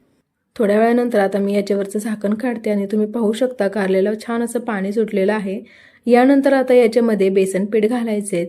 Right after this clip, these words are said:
तर याच्यामध्ये मी दोन चमचे बेसन पीठ घालतीये.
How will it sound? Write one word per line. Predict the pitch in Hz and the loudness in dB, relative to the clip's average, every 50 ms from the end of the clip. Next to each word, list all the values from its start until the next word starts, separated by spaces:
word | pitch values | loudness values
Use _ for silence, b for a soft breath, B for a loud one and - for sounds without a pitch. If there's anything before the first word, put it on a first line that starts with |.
| - - | -8 -8
तर | 196 196 202 | -6 -2 0
याच्यामध्ये | 220 214 196 208 208 208 226 226 208 220 220 | 0 0 0 0 -2 0 0 0 0 0 0
मी | 208 185 180 196 190 190 | 0 0 -2 -4 -4 -2
दोन | - 233 247 254 | 0 2 2 2
चमचे | 254 - 269 240 214 214 - 214 | 2 0 0 0 0 0 0 -2
बेसन | 220 208 214 196 190 - 190 202 | 0 0 0 -2 -2 -4 -6 -6
पीठ | 202 208 202 202 | -4 -2 0 0
घालतीये. | 226 226 208 175 170 165 - - 180 170 170 220 | 0 0 -2 -4 -6 -8 -8 -6 -6 -6 -6 -8